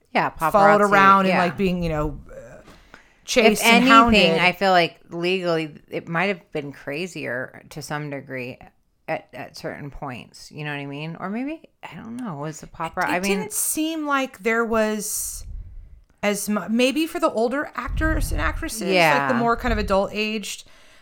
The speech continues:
Speaker 1: I feel
Speaker 2: Um,
Speaker 1: like paparazzi, like, reached its pinnacle around, like, the Paris Hilton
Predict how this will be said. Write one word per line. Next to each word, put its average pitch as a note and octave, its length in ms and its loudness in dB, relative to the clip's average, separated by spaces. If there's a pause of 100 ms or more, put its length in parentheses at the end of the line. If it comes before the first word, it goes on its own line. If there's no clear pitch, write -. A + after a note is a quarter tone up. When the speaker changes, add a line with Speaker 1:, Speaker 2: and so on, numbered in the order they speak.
(140)
Speaker 1:
I G3 120 6 (120)
feel E3+ 40 4
Speaker 2:
Um, B3 60 6
Speaker 1:
like G3 260 0
paparazzi, F3+ 540 2
like, D3 200 -2 (320)
reached - 460 -10
its D3+ 220 -10
pinnacle D3+ 580 -8
around, D3 260 -8
like, D3 220 -12
the C#3+ 80 -14
Paris C#3+ 420 -4
Hilton C3 540 -10